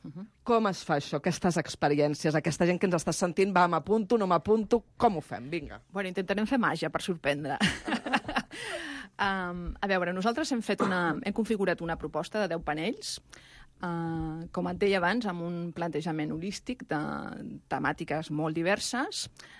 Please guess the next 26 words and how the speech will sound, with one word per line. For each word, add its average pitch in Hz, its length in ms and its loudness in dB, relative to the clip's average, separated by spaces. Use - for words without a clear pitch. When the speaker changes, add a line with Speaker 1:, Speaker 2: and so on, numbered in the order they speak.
Speaker 1:
El 175 160 2
marc 202 280 0
conceptual 180 600 -4
està, 170 800 -6
està 175 720 -6
centrat 175 480 -4
en 170 80 -8
la 170 80 -6
intel·ligència 165 500 -6
emocional 190 560 -2
i 180 80 -8
tocarem 170 540 -2
aquesta, 170 720 -8
aquesta - 340 -10
visió 165 380 -6
de, 165 140 -4
aquesta 175 340 -4
gestió 175 300 -4
de - 20 -4
la 170 80 -2
intel·ligència 170 480 -6
emocional 170 460 -4
als 185 100 -4
diferents 170 340 -8
panells, - 540 -10
no? 269 160 -4